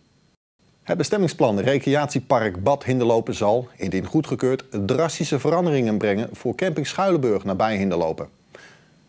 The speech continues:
Er zijn namelijk plannen voor de bouw van honderdeenennegentig recreatiewoningen, een jachthaven en een winkel.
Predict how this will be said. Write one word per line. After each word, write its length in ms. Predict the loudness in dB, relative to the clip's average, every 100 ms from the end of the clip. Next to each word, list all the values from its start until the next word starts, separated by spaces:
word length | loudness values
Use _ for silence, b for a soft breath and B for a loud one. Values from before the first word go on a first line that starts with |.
| B -6
Er 100 | 0
zijn 200 | 2 2
namelijk 360 | 2 2 0
plannen 320 | 2 2 2
voor 140 | 0 0
de 60 |
bouw 220 | 2 2 0
van 120 | -2
honderdeenennegentig 880 | 0 -2 -2 0 0 2 0 0 2
recreatiewoningen, 1040 | 2 2 0 0 0 0 2 2 -2 -4 -2
een 180 | 0
jachthaven 600 | 2 0 -2 -2 -2 -6 -4
en 140 | -2
een 80 | 0
winkel. 360 | 0 -2 -4